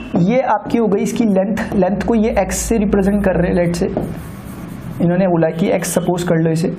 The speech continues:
और ये आपकी विड्थ है और इसको इन्होंने वाई से रिप्रेजेंट किया।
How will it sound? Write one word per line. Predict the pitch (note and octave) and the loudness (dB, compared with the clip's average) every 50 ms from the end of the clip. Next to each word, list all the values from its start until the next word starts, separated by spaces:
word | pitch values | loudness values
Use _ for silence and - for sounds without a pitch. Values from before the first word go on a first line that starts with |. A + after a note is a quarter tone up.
| - - - - - - | -6 -8 -8 -8 -4 -2
और | - G3 G#3+ | 0 0 2
ये | A#3 | 2
आपकी | A#3 A3 A3+ A#3 A#3+ A3 | 0 0 0 0 0 2
विड्थ | F3+ G3+ G3 - G#3 G3+ | 2 2 2 0 0 0
है | A3+ | 0
और | A#3+ A#3+ | 0 0
इसको | A#3 - - - A3 | -2 -2 0 0 2
इन्होंने | G#3+ A3 A3 A3+ G#3 | 2 2 2 2 2
वाई | G3+ F#3+ F#3 | 2 2 2
से | F#3 G3+ | 0 2
रिप्रेजेंट | F#3+ F#3+ E3+ E3+ E3 D#3+ E3 D#3+ D3+ D#3+ | 2 2 2 2 2 4 4 2 2 2
किया। | - - - | -2 -4 -6